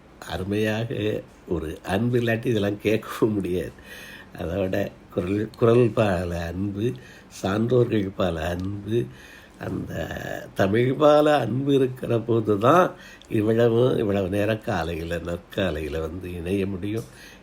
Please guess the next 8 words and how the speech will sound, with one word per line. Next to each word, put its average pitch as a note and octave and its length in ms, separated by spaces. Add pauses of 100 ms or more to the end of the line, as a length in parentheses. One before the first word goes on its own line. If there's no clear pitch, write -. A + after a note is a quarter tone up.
இவ்வளவு F#2+ 420
நேரம் A2 460
இங்கு - 60
இணைந்திருந்து G2 800 (520)
அருமையாக A2 640 (480)
செவிமடுத்த G#2 760 (680)
சான்றோர்கள் A#2 840
அனைவரையும் A#2+ 760